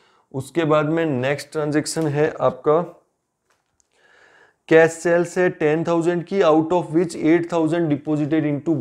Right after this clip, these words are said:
bank। तो यानी कि आपने जब सेल्स किया तो कैश आया और क्या आया, बैंक में बैलेंस इंक्रीज हुआ। कैश में कितना डेबिट करेंगे, टू थाउजेंड, और बाकी का कहाँ चला जाएगा, बैंक के अंदर। और टू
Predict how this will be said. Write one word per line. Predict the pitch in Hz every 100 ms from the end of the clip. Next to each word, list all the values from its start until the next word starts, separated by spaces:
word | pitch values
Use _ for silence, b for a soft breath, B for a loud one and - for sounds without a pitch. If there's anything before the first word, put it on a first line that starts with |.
| 110
bank। | 127 120 104 - b b b
तो | 151
यानी | 139 135 143 156
कि | 156 175
आपने | 180 143 139 165 170
जब | 160 160
सेल्स | - 160 160 160
किया | 165 165 165
तो | 165 160 160
कैश | 160 165 165
आया | 160 165 185 185 b b b b -
और | 147 160 135 - _ _
क्या | 156
आया, | 160 165 190 185 b b b 131
बैंक | 117 147 165
में | 160 165
बैलेंस | 143 147 147 147
इंक्रीज | 139 131 139 120
हुआ। | 113 110
कैश | 113 135 151 151
में | 175
कितना | 165 165 175 175
डेबिट | 160 151 165
करेंगे, | 170 165 165 175
टू | 175 _ _ _ _ _ _ _ - 165
थाउजेंड, | 156 127 113 107 107 _ _ _ _ -
और | 120
बाकी | 113 123 - 160
का | 170
कहाँ | 170 165 165
चला | 165 165
जाएगा, | 156 156 156 170
बैंक | 143 139 143 143
के | 147
अंदर। | 131 113 110 - b b b
और | 123 117
टू | 170 180